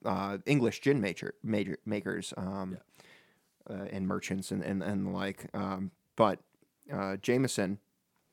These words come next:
Speaker 1: being Jameson, uh, decided to, to tweak and develop his own stills, and,
Speaker 2: Exactly.
Speaker 1: and that's kinda what makes Jameson the
Speaker 2: It's
Speaker 1: Jameson we know and love today.
Speaker 2: It's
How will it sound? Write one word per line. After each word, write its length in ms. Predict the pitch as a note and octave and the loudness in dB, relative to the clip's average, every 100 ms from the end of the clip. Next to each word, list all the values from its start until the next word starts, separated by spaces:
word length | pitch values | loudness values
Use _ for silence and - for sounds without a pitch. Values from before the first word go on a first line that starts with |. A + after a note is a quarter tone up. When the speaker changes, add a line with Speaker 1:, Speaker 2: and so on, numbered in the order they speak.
| _ _ _ - | _ _ _ -6
Speaker 1:
being 220 | G2+ F#2+ | -2 0
Jameson, 540 | G#2 G#2+ G2+ G2+ F#2+ - - - - | 2 2 2 -2 -4 -8 -20 -20 -4
uh, 240 | G2 F#2+ | -2 0
decided 360 | F#2+ - G2+ G2 | 0 0 0 0
to, 360 | - G2 F#2+ F#2+ - | 0 2 2 0 0
to 100 | F#2+ | -2
tweak 380 | - A2 G2+ | 4 4 6
and 100 | G#2 | 4
develop 340 | G2 G#2 F#2+ - | 4 4 4 2
his 140 | F#2 | 2
own 200 | G2+ A2 | 4 4
stills, 520 | - G#2+ F2+ F2 - - | 2 0 0 -2 -8 -6
and, 80 | F#2+ | -2
Speaker 2:
Exactly. 460 | F#2+ F#2+ E2 - G2 | -2 -2 -4 -4 -2
Speaker 1:
and 120 | F#2+ | 0
that's 180 | F#2 - | 0 -2
kinda 280 | - G#2+ G2 | 2 4 6
what 180 | G2 G#2 | 4 4
makes 200 | F2+ - | 0 0
Jameson 600 | G2+ G2 F#2+ G2+ G2 G2 _ _ _ _ - _ | -2 -2 -2 -2 -4 -6 _ _ _ _ -20 _
the 100 | - | -2
Speaker 2:
It's 100 | G2 | 4
Speaker 1:
Jameson 400 | A2 G#2 F#2+ G2+ | 6 6 6 4
we 100 | F#2+ | 4
know 180 | G2 F#2+ | 4 4
and 80 | F#2 | 4
love 180 | F#2+ - | 2 2
today. 300 | F#2+ G#2 F#2 - - - - | 4 4 2 -6 -20 -20 -14
Speaker 2:
It's 160 | G#2 | -12